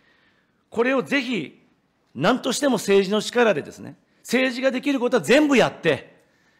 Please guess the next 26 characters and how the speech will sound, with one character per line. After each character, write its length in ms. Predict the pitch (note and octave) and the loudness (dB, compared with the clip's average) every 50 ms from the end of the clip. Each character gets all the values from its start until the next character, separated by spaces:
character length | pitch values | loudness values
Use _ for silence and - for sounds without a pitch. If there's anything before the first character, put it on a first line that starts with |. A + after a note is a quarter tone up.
| _ _ _ _ _ _ - | _ _ _ _ _ _ -6
実 260 | - F#3 D#3 D#3+ G3+ | -4 -4 -2 -2 -2
現 100 | G#3+ G#3 | -2 0
で 120 | F#3 G3 - | -2 -4 -4
き 120 | F#3+ G#3+ | -4 -4
る、 240 | F3+ D3+ A#2+ - - _ _ _ _ _ _ _ | -4 -4 -4 -6 -12 _ _ _ _ _ _ _
そ 320 | - - - B3+ B3+ C4+ | -10 -4 -2 0 0 0
う 60 | C#4 B3+ | 0 2
い 60 | C4+ C#4+ | 2 2
う 80 | C#4+ | 2
で 100 | G#3 G#3 | 0 -2
す 140 | - - D3+ | -4 -4 -6
ね、 80 | D3+ C#3 | -8 -6
環 320 | - F#3 G3 G3 F#3+ G3 | -4 -4 -2 -4 -4 -6
境 180 | G3 G3 G3+ G#3 | -4 -2 0 2
を 380 | A#3 A#3 F#3+ C3+ - - - _ _ _ _ _ _ - | 2 2 2 0 -2 -8 -16 _ _ _ _ _ _ -8
整 360 | F#3 F#3 - A#3+ B3 B3 B3+ | -6 -2 0 2 4 4 4
え 80 | B3 | 4
る 80 | A#3 G#3+ | 4 2
べ 140 | E3+ G#3 G#3 | 2 0 0
き 80 | F#3+ | 0
だ 140 | F3 G#3 A3 | 0 -2 -2
と 120 | - D#3+ A#2+ | -2 -4 -6
思 200 | A#2+ C#3+ D#3+ E3 | -4 -2 -2 -2
い 80 | D#3 | -2
ま 100 | D3+ C#3 | -2 -4
す。 160 | - - D#2 | -6 -8 -12